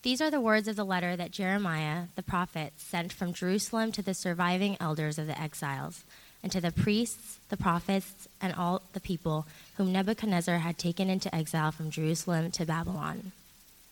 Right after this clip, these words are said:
This was after King Jeconiah and the queen mother, the eunuchs, the officials of Judah and Jerusalem, the craftsmen and the metal workers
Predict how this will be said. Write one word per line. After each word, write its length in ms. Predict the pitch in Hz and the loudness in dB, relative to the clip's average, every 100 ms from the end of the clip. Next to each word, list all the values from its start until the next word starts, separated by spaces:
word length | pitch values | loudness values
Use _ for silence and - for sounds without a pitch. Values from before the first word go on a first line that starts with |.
| - - - - - - | -20 -20 -20 -20 -20 -6
This 160 | 240 233 | 0 2
was 100 | 285 | 4
after 300 | 262 240 208 | 4 4 0
King 280 | - 202 208 | 2 2 4
Jeconiah 680 | 190 190 196 165 160 165 165 | 2 2 2 4 4 4 2
and 140 | 165 | 0
the 60 | 160 | -2
queen 340 | - 185 180 | -2 0 2
mother, 380 | 170 147 147 156 - - - - | 2 2 0 -2 -4 -16 -20 -2
the 80 | 185 | 2
eunuchs, 560 | 170 185 214 226 - - - | 4 6 4 2 -4 -6 0
the 80 | |
officials 560 | 175 - 180 - 214 208 | 0 2 0 4 2 4
of 140 | 196 | 0
Judah 240 | - 165 170 | 2 4 6
and 200 | 165 165 | 6 4
Jerusalem, 640 | - 143 151 160 151 156 - - - - - | 2 0 0 0 0 -2 -6 -16 -20 -8 -4
the 80 | |
craftsmen 560 | 180 190 185 - 220 214 | -2 0 0 0 2 4
and 100 | 190 | 4
the 60 | 175 | 4
metal 340 | 175 185 185 | 4 4 4
workers 480 | 156 151 160 156 | 0 -2 -6 -6